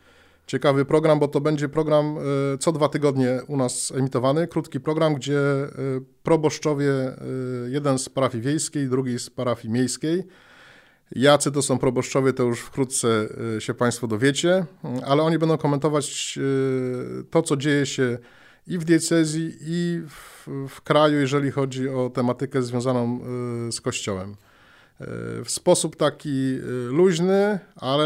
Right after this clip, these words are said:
e, interesujący. Nie jest zbyt długi program, e, ale mówię, częstotliwość tego co dwa tygodnie i cykliczny program. No i jeszcze parę takich myślimy, y, jak,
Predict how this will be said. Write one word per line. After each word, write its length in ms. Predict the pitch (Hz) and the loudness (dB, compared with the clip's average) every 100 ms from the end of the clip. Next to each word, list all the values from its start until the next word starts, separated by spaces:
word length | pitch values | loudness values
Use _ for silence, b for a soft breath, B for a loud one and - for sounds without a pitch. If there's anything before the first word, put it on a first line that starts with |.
| 156 | 2
e, 60 | 156 135 147 147 151 | 0 -4 -8 -8 -6
interesujący. 680 | 143 139 131 117 95 - | 0 0 0 -2 -4 -6
Nie 80 | 139 | 0
jest 180 | 190 175 | 2 2
zbyt 160 | 175 165 | 0 0
długi 240 | 170 165 | 0 0
program, 640 | - 165 156 151 147 151 - | 0 2 4 4 2 -4 -8
e, 220 | 135 131 | -6 -6
ale 220 | - 147 139 | -4 -2 0
mówię, 180 | 123 | 0
częstotliwość 580 | 113 143 147 156 147 147 | 0 -2 0 0 0 0
tego 220 | - 143 | -2 -4
co 120 | 139 131 | -2 0
dwa 140 | 135 | 0
tygodnie 600 | 131 127 135 135 131 123 | -2 -2 -2 0 0 -2
i 40 | 120 | -6
cykliczny 440 | - 123 113 117 | -10 -8 -8 -8
program. 360 | 104 101 95 95 _ b b b b b _ | -8 -10 -12 -18 _ b b b b b _
No 100 | 233 | -2
i 40 | |
jeszcze 240 | 254 196 196 | 0 0 2
parę 240 | 190 180 | 4 4
takich 280 | 175 170 165 | 2 0 0
myślimy, 600 | 165 170 165 160 156 160 - 147 147 143 | 0 0 0 2 2 0 -4 -6 -6 -6
y, 40 | 147 | -4
jak, 160 | 151 | -4